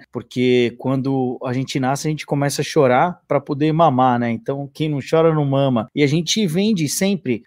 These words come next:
desde pequenininho, tem alguns que acabam, é, utilizando-se mais do dom, mas todos nascem com dom, porque a gente,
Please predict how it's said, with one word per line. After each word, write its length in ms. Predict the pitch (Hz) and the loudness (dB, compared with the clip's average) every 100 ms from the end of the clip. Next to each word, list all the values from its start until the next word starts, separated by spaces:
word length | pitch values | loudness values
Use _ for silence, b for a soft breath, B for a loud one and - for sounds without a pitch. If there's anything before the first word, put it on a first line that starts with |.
| - | 0
desde 300 | 156 196 190 | 2 2 0
pequenininho, 840 | 185 185 175 156 160 202 156 117 - | -2 0 0 2 2 2 2 -2 -4
tem 320 | 147 143 147 | -2 0 0
alguns 420 | 143 131 147 - | -2 -2 -4 -6
que 280 | - 160 143 | -4 0 2
acabam, 640 | 135 147 139 131 135 117 - _ - | 2 2 2 2 0 0 -6 _ -2
é, 340 | 120 117 117 | 0 0 -2
utilizando-se 760 | 131 - 147 127 135 143 135 - | -6 -6 -4 -2 -2 -4 -6 -4
mais 340 | 123 127 135 | -2 0 0
do 140 | 113 123 | 0 -4
dom, 380 | 117 135 196 208 b b b b | 0 0 0 -4 b b b b
mas 280 | 135 143 156 | -4 -2 -2
todos 320 | - 202 214 | 0 0 0
nascem 400 | 190 165 170 165 | 0 2 2 0
com 240 | 147 147 131 | -2 -2 0
dom, 220 | 127 156 | 0 -2
porque 220 | 160 - | -2 0
a 80 | 185 | 0
gente, 680 | 190 190 - 214 180 - | 0 -2 -2 0 -2 -4